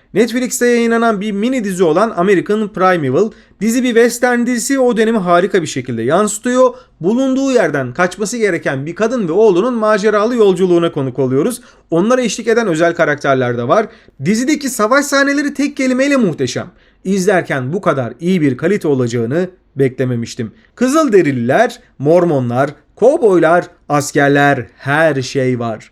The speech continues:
Soluksuz izledim, su gibi içtim.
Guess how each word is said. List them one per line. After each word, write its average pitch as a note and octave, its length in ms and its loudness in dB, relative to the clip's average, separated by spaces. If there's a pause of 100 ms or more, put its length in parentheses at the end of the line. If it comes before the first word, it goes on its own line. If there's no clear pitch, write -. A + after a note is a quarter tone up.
(120)
Soluksuz G3+ 720 0
izledim, D#3+ 520 0 (220)
su - 500 -2
gibi A3+ 200 0
içtim. F3 440 0